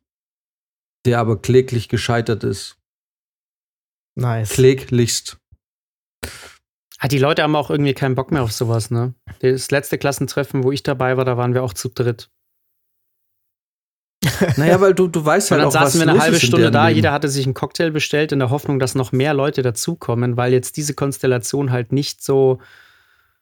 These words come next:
Speaker 1: <laughs>
Speaker 3: nicht so nach einem lustigen Abend aussah. Also das, wir hatten auch zu Schulzeiten nicht so viel zu, miteinander zu tun und dann, ja, ich glaub, nach einer halben Stunde oder Stunde hat sich das dann auch schon wieder aufgelöst gehabt.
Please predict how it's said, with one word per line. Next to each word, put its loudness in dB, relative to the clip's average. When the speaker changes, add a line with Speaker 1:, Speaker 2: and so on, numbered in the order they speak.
Speaker 1:
<laughs> -8
Speaker 3:
nicht 0
so 2
nach 0
einem 0
lustigen -2
Abend 0
aussah. -2
Also 0
das, -4
wir -2
hatten -2
auch -2
zu -6
Schulzeiten -4
nicht -2
so 0
viel -6
zu, -8
miteinander -2
zu -10
tun -4
und -4
dann, -4
ja, -4
ich -20
glaub, -8
nach -2
einer -2
halben 0
Stunde 0
oder -2
Stunde -2
hat -6
sich -8
das -6
dann -2
auch -2
schon -4
wieder -4
aufgelöst -4
gehabt. -6